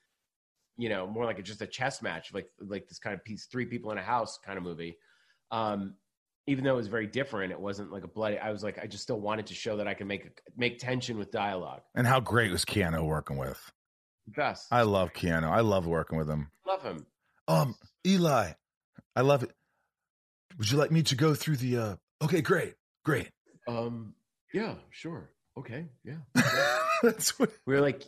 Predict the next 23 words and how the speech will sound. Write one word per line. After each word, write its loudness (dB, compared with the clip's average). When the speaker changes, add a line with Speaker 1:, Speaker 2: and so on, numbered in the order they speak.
Speaker 1:
we're -4
trying -2
to 2
show 0
him 0
how 0
to 0
use, -4
uh, -2
FaceTime -2
or, -6
like, -4
something. -4
He's -8
like, -6
"Okay." 2
We're 0
like, 2
"No, 0
Keanu, -2
you -6
gotta, 0
like, -2